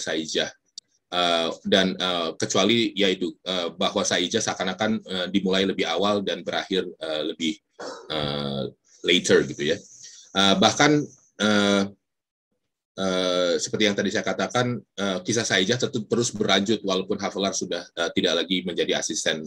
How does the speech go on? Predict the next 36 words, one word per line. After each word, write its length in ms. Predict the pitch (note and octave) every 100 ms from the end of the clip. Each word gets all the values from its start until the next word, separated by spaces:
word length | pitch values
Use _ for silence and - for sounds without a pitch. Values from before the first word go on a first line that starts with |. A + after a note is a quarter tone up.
| D2+
eh, 240 | D#2 D#2
residen 440 | D#2+ - D#2+ E2 D#2
di 240 | D2+ D2
Badur. 400 | D#2 D#2+ G#2 A2 - - - A2
Dan 240 | B2 C3
tapi 240 | A#2+ G3
dengan 240 | D3+ B2+ A#2
demikian 560 | A2+ G#2+ - A#2 C#3
kisah 240 | C#3 B2 A2
Saijah 400 | A#2 G#2 G2 G#2
itu 240 | G2 D3
menjadi 320 | A#2 G2+ A2+
lebih 240 | G#2+ G2 F#2+
dekat 400 | F#2 - C#3+ - G#2
dengan 240 | G#2+ G#2
waktu 240 | F2+ - G2+
pembaca. 520 | G2 E2+ D#2 D#2+ - _ _ _ _ _ -
Eh, 420 | G2 G2 F#2 F2+ C#2+ -
eh, 240 | F2+ F2 E2+
karena 400 | G2+ G2 G#2 A2
tidak 400 | - A2 G2+ A2
bergantung 480 | G2 G2+ F#2+ G2+ F#2+
lagi 340 | F2+ F#2 G#2 G#2
pada, 380 | F2 F2+ F2+
seakan-akan 440 | - A#2 A#2 A2 C3+
tidak 160 | A#2+ G2 -
bergantung 320 | F#2 F#2+ F#2
lagi 160 | F#2+
pada 160 | F#2 -
Havelar, 420 | F#2 - F#2 A2+ A2+
walaupun 480 | G2 F#2 - C3 A2
masih 240 | F2+ G2+
bergantung 400 | G2 F2 E2+ G2
pada 240 | F#2+ E2+
Stern, 340 | - - F2+ F2 _ _ _ _
Droogstoppel, 720 | F#2 F2 - F2 - E2+ E2